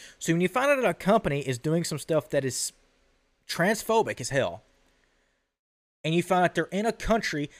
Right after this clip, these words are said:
that is not just full of transphobes, but has putting transphobia into law, along with a rising tide of transphobia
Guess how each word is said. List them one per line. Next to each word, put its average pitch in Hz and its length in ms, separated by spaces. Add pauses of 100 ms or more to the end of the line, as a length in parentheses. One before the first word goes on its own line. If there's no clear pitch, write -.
(160)
that 160 120
is 151 80
not 202 200
just 180 240
full 262 180
of 208 80
transphobes, 135 720 (320)
but 170 240
has 156 220 (180)
putting 247 320
transphobia 214 840
into 190 300
law, 233 580 (360)
along 175 340
with 190 160
a 165 120
rising 175 600
tide 277 320
of 220 80
transphobia 190 920